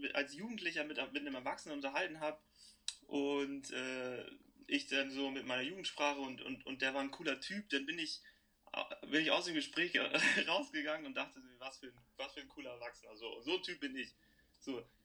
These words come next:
danke für die, für die schlechte Verbindung, weil ich hab's eben richtig geil rübergebracht und jetzt kam, äh, weiß ich gar nicht, wo ich ansetzen soll. Aber an der Stelle der Jugendsprachenforscher. So. Ähm, erster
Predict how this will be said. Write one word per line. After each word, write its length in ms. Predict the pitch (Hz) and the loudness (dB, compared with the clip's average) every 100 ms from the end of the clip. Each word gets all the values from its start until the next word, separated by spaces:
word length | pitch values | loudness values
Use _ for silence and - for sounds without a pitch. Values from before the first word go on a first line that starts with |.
| _ - | _ 0
danke 260 | 165 202 | 0 2
für 120 | 175 175 | -4 -4
die, 160 | 156 | -4
für 120 | - | -6
die 120 | 160 147 | -8 -2
schlechte 280 | 170 151 | 0 0
Verbindung, 320 | 143 139 160 139 | -2 -2 0 0
weil 120 | 127 | 0
ich 100 | 160 | -2
hab's 140 | - | -2
eben 160 | 147 139 | -2 -2
richtig 320 | 147 - 135 | -6 -8 -2
geil 180 | 131 143 | 2 2
rübergebracht 500 | 143 139 127 131 - | 2 -2 0 -2 -2
und 60 | 131 | -6
jetzt 180 | 120 | -6
kam, 220 | - 127 131 | -2 0 2
äh, 160 | 135 | 2
weiß 160 | 131 127 | 0 0
ich 80 | 127 | 2
gar 100 | 127 | 0
nicht, 100 | 123 | 0
wo 40 | |
ich 100 | 123 | 2
ansetzen 320 | 180 165 139 | 4 2 -2
soll. 200 | 139 127 - - - - | -2 -2 -4 -14 -6 0
Aber 200 | 170 147 | 4 4
an 80 | |
der 120 | 147 143 | 4 2
Stelle 220 | 143 135 | 2 2
der 100 | 139 | 2
Jugendsprachenforscher. 840 | 190 240 - 135 123 - 113 - | 2 -4 0 0 0 -6 -6 -6
So. 360 | 139 151 208 - _ _ _ _ _ _ _ _ - - - | 0 2 2 -2 _ _ _ _ _ _ _ _ -20 -14 2
Ähm, 540 | 123 123 127 131 - _ - | 4 4 2 -4 -10 _ 2
erster 500 | 139 180 - 190 220 | 6 6 6 2 0